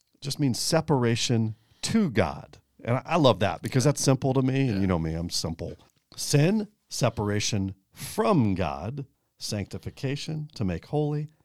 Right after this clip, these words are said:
Speaker 1: It's a separation to God. And so it's literally just bringing us in and only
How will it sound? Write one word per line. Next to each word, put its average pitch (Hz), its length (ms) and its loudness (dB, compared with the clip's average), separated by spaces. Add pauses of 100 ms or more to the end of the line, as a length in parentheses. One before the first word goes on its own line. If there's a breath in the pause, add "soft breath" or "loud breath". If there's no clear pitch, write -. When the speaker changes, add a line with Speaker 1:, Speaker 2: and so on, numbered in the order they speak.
(120)
Speaker 1:
It's 117 160 -2
a 95 60 -4
separation 98 1080 -4 (300)
to 127 320 2
God. 76 380 -12 (260 soft breath)
And 107 180 -2
so 104 220 2
it's - 180 -4
literally 120 260 0
just 92 200 -6
bringing 139 800 0
us - 300 -6 (180)
in 196 420 2
and 110 200 0 (260)
only 101 560 4